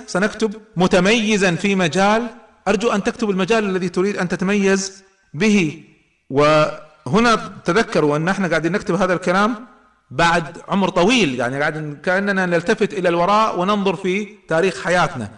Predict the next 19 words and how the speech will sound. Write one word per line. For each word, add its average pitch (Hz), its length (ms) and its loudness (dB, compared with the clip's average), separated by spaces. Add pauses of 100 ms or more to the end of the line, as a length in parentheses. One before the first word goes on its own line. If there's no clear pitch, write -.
(240)
هنا 247 200 4
في 214 120 0
السطر 220 300 0
الثاني 208 480 0
أنا 185 140 0
أريدكم 190 260 -2
أن 180 80 -6
تكتبوا 196 280 -4
كلمة 202 320 2
واحدة 156 260 2
فقط، 120 480 -4
يعني 143 220 0 (280)
قول: 196 180 6
"والله 156 320 4
أنا 156 180 -2
متميزاً 151 440 0
في 151 120 -4
مجال"، 165 560 0
ماذا؟ 180 320 0